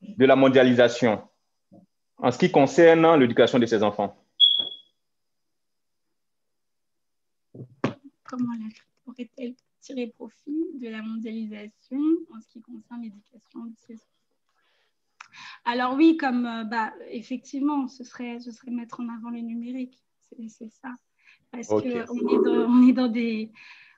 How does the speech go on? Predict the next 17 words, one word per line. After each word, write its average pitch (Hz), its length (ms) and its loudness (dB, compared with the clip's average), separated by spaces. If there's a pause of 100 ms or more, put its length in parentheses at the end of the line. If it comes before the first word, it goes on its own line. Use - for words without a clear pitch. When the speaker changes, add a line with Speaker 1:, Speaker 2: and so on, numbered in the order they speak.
(140)
Speaker 2:
on 269 100 4
est 277 120 6
justement, 269 640 4
on 254 60 6
va 262 240 6
vers, 240 280 0
euh, 220 140 -2
des 220 300 -6
aires 254 300 2
où 226 100 -2
il 226 60 -2
y 226 40 -2
aura 226 220 -4
que 262 260 -2
du 226 180 -4
numérique, 220 680 -6
euh, 214 60 -16